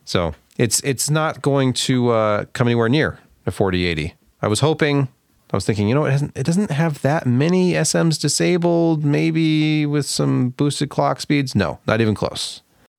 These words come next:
Of the tests I ran, the TI Super was within about thirteen percent of the forty eighty overall,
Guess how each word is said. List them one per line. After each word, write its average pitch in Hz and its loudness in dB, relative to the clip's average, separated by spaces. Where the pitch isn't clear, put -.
Of 156 4
the 175 2
tests 160 2
I 147 4
ran, 98 2
the 117 -2
TI 117 0
Super 120 2
was 98 2
within 123 2
about 143 0
thirteen 135 2
percent - 0
of 147 2
the 143 4
forty 123 0
eighty 104 2
overall, 113 2